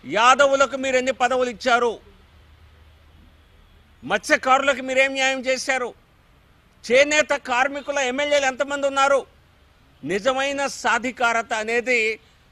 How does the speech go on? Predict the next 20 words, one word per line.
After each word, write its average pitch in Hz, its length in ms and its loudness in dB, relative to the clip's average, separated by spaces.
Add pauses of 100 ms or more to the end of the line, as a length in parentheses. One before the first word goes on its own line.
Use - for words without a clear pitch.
ఎమ్మెల్యే 240 520 0
టిక్కెట్ల 220 460 -6
పైన 208 260 -8
ఉంటది. 190 320 -10 (720)
మీరు 202 200 -2
ఎంతమంది 226 840 -4
ఎమ్మెల్యేలకి, 214 680 -4
బీసీలు 233 640 -8
ఏ 196 220 -8
సంఖ్యలో 226 480 -8
ఉన్నారో 214 380 -4
రాష్ట్రంలో, 214 680 -4 (960)
యాభై 196 340 0
శాతానికి 233 580 -2
పైగా 233 300 -2
ఉన్నటువంటి 226 680 -4
బీసీలకు 220 880 -6 (1080)
మీరెన్ని 254 480 0
సీట్లు 262 340 -8
ఇచ్చారు? 254 400 -4